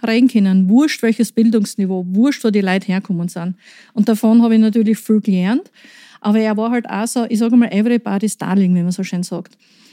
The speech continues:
Und dann als junge Frau hinten nachher, gell, da hast, da habe ich auch müssen, meine eigenen Fußstapfen erst finden.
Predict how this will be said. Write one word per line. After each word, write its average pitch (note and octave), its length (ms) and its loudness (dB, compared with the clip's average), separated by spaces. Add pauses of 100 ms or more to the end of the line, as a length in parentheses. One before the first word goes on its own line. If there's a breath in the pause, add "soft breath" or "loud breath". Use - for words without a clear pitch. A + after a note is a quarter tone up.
(200 soft breath)
Und G#3+ 260 0
dann G#3+ 260 2
als A#3+ 160 0
junge B3 300 4
Frau G#3 340 -6
hinten A#3 380 2
nachher, G#3 380 -4
gell, G#3 220 -2 (840 soft breath)
da G3+ 160 0
hast, A3+ 500 -2 (140)
da A3 140 -2
habe B3 140 2
ich - 60 -4
auch G3+ 180 -4
müssen, C#4 800 0 (100)
meine A3 340 2
eigenen A#3+ 1300 2 (100)
Fußstapfen G#3+ 760 -4
erst F3+ 320 -8
finden. E3+ 520 -6